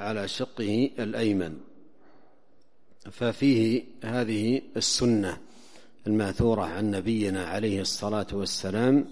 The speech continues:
أن الاضطجاع في، عند النوم يكون على الشق الأيمن،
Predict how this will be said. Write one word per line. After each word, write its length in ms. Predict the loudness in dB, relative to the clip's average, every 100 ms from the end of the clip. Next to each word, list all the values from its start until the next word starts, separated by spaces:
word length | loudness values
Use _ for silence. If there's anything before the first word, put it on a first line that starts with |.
| -16 -20 -20 -20 -20 -20 -4
أن 260 | 2 4 4
الاضطجاع 1160 | 2 -2 -4 -4 -4 -4 -6 0 0 0 -4
في، 480 | -6 -4 -4 -4 -6
عند 260 | 0 0 2
النوم 480 | 0 4 6 8
يكون 400 | 6 4 4 4
على 220 | 2 0 -2
الشق 400 | -4 -2 -2 -4 -8 -6
الأيمن، 680 | -4 -2 -2 2 2 2 -2